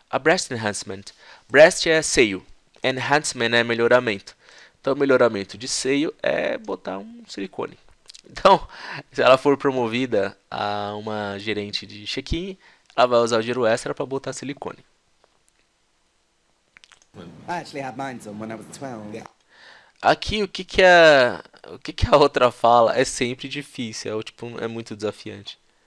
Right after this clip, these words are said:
Speaker 1: Sério. Kili, o que é que ele fala? Caramba, é uma treta danada. Kili, ela fala, nossa, tenso. Kili. Ela fala, "Ac-,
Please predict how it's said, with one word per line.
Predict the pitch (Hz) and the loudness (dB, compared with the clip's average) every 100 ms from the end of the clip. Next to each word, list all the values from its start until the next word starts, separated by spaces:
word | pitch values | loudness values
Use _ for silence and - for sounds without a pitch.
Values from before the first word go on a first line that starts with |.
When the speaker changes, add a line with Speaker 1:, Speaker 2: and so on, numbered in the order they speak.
| _ _ | _ _
Speaker 1:
Sério. | - - 101 95 104 _ _ _ _ _ _ | -16 -8 -8 -8 -14 _ _ _ _ _ _
Kili, | - - 147 127 113 107 - | -16 -6 -4 -2 -4 -8 -12
o | 120 | -18
que | - | -2
é | 135 | -2
que | - - | 4 4
ele | 143 123 | 4 -4
fala? | - - 120 117 107 98 | -8 0 4 4 2 -4
Caramba, | - 117 107 110 104 110 | -8 -8 -6 -8 -10 -16
é | 135 | -18
uma | 117 107 | -18 -20
treta | 110 104 110 | -20 -18 -18
danada. | 104 107 110 - - - - - - - _ _ _ - | -18 -20 -20 -20 -20 -20 -20 -20 -20 -20 _ _ _ -20
Kili, | - - 117 113 110 107 | -14 -14 -14 -16 -16 -16
ela | 107 113 | -16 -16
fala, | 110 - 113 117 110 _ 104 _ - - - | -14 -8 -6 -6 -12 _ -20 _ -20 -20 -20
nossa, | 107 110 - _ _ _ | -18 -16 -18 _ _ _
tenso. | 120 104 - - _ _ _ _ | -10 -10 -14 -18 _ _ _ _
Kili. | - - 110 113 117 117 117 117 117 117 117 117 _ _ - 104 104 101 95 - _ _ _ _ - - _ - - | -20 -20 -18 -18 -18 -18 -18 -18 -18 -18 -20 -20 _ _ -20 -16 -14 -14 -16 -20 _ _ _ _ -20 -20 _ -20 -6
Ela | 107 | -6
fala, | 107 104 92 - _ _ | -4 -4 -4 -8 _ _
"Ac-, | 110 107 117 | -8 -4 -4